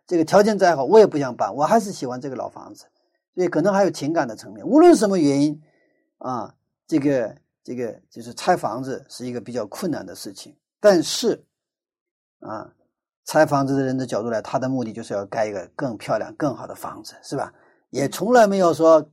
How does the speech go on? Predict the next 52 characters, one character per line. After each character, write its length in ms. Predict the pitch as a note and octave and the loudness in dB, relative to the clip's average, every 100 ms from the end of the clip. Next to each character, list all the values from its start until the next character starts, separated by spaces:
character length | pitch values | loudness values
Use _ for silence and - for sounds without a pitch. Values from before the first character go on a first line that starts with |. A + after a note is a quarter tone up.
| _ | _
拆 240 | - G3 | -2 0
迁 240 | F#3 F#3 F3+ | 2 2 0
之 160 | F3 | 0
后 140 | E3+ D#3 | 0 0
盖 240 | F#3 F3 | 2 2
一 100 | D#3 | 2
个 100 | D3 | -2
比 180 | D3 C#3+ | -4 -2
原 140 | C#3+ | 2
来 80 | F3 | 2
还 200 | E3+ F#3+ | 2 0
不 160 | - A#3 | 2 0
好 120 | D#3+ | 0
的 80 | C3 | -2
房 220 | - A#2 | -8 -10
子， 80 | C3 | -2
没 140 | D#3 | 0
有。 180 | - - _ _ _ _ _ - | 0 -4 _ _ _ _ _ -12
我 80 | |
们 60 | C#3 | -8
的 40 | |
上 240 | C3+ D3 C3+ | -4 -4 -4
帝 80 | C3 | -6
也 140 | G#2 | -8
是 180 | G2 G#2+ | -10 -14
一 120 | G#2+ | -16
样， 160 | - - _ _ _ _ _ | -18 -20 _ _ _ _ _
而 140 | F3 | 2
且 100 | F3+ | 2
上 260 | D3+ G3 E3+ | 4 2 4
帝 80 | |
知 200 | D#3 - | 0 -2
道， 260 | C3+ B2 - _ _ _ _ _ _ _ | -4 -6 -6 _ _ _ _ _ _ _
啊， 340 | - A2+ - _ _ _ | -12 -12 -14 _ _ _
我 120 | - C#3 | -8 -2
们 140 | D3+ | 0
这 120 | D3+ | 2
个 60 | D3 | 0
现 280 | - F3+ D#3+ | 2 2 4
在 100 | D3 | 2
的 100 | C3 | 0
这 140 | C#3+ | -4
个 60 | B2 | -6
地 160 | C3+ | -6
已 100 | A#2 | -6
经 160 | A#2 C#3 | -2 -4
是 100 | - | -2
被 160 | C#3+ B2+ | -6 -4
罪 180 | D3 | -6
所 180 | B2+ A2+ | -6 -10
破 220 | - C#3+ | -10 -10
坏， 260 | - A2 - | -10 -14 -20